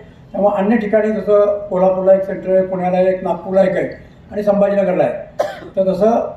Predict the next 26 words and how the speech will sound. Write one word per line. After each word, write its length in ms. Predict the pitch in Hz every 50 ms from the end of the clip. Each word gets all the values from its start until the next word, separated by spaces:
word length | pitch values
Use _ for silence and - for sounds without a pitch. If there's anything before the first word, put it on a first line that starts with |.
| - - 180
संभाजीनगरला 540 | 180 180 185 202 196 202 202 202 202 202 196
एक 140 | 208 202
सेंटर 340 | 208 220 208 190 185 202 196
हे 400 | 196 202 202 202 - - - - - - -
औरंगाबाद, 520 | 175 170 190 190 190 196 190 196 190 190 190
जालन्यापुरतं 500 | - 180 180 180 185 190 185 - - 190
होऊ 140 | 180 180 185
शकतं, 260 | - 196 185 - 202
औरंगाबाद, 380 | 180 170 175 175 175 180 175 180
जालना, 280 | 175 165 165 165 175
नांदेड, 300 | 170 165 160 160 165 165
परभणी, 280 | 165 165 160 160 160 151 127 - - - - - - - - - -
आणि 100 | 180 185
लातूरला 380 | 175 175 180 214 208 208 208
एक 100 | 208 202
सर 140 | - - 202
सेंटर 280 | 190 180 185 180 180 185 185 -
खूप 180 | 208 202 -
मोठं 140 | - - 190
आवश्यक 400 | 190 165 180 180 180 185 180 175
आहे. 120 | 170 143 127 - - - - - - - - - - - -
तर 260 | 196 196 190 185 190 190 - - - - - - - - - - - - - - - - - - - - - 180
लगेचच्या 320 | 185 185 208 208 214 208
लगेच 260 | 196 190 202 208 202 208
जर 100 | 202 196
आम्हाला 460 | 190 190 196 196 196 190 180 190